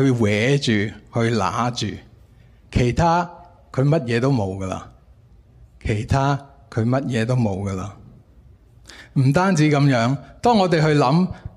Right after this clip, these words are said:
如果要賣一樣嘢嘅，賣晒所有嘢嘅時候，要做啲咩㗎？即係啲慣-，即係我-，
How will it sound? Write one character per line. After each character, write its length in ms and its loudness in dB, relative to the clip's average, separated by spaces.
如 80 4
果 60 6
要 160 4
賣 400 2
一 220 4
樣 100 2
嘢 380 0
嘅， 200 -6
賣 300 2
晒 220 0
所 400 2
有 80 2
嘢 100 0
嘅 180 0
時 200 -8
候， 260 -6
要 120 -8
做 220 -6
啲 160 -2
咩 280 -2
㗎？ 40 -10
即 80 2
係 260 0
啲 220 0
慣-， 220 -2
即 80 2
係 100 4
我-， 60 4